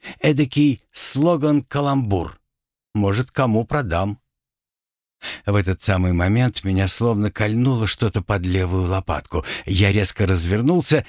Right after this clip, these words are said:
и наткнулся на острый взгляд невысокой сухонькой старушки,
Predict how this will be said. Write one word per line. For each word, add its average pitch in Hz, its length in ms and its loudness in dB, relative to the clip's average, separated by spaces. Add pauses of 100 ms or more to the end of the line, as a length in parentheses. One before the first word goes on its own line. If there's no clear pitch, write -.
(120)
и 147 120 2
наткнулся 139 680 0
на 135 180 4
острый 135 420 0
взгляд 120 440 0
невысокой 131 640 0
сухонькой 135 580 0
старушки, 120 760 -2